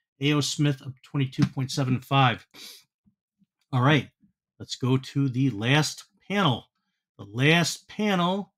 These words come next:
we have Ingersoll Rand up twenty-two point nine one percent. Paccar up twenty-six point nine six. Fastenal up twenty-seven point oh five.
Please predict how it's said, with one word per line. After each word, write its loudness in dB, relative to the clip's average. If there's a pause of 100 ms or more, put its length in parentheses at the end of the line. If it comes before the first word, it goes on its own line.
we 0
have 2
Ingersoll -4
Rand 0 (680)
up -8 (500)
twenty-two -2
point -4
nine 2
one 2
percent. -6
Paccar -2
up -16
twenty-six -6
point -8
nine -6
six. -6
Fastenal -2 (380)
up -16
twenty-seven -2
point -6
oh -6
five. 0